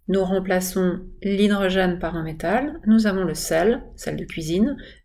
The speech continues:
N A C L. Nous avions l'acide carbonique, H deux C O trois, nous remplaçons les deux hydrogènes par,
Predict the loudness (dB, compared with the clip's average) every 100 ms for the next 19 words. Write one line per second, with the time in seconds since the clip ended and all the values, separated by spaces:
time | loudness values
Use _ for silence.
0 | -2 0 0 -2 -4 -4 -6 -14 -18 -20
1 | -20 -20 -20 -20 -20 _ _ _ 4 8
2 | 8 8 6 6 6 0 -6 0 4 4
3 | 2 -4 -2 -4 0 4 4 2 -4 -16
4 | _ _ -20 -20 -20 -20 -20 -20 -16 -2
5 | 0 2 2 4 4 2 -4 0 4 4
6 | 2 0 2 4 4 4 2 0 0 0
7 | 0 4 4 6 2 2 -4 -2 -2 -2
8 | -2 -8 -12 -20 -20 -20 _ -2 2 2
9 | -2 -8 -16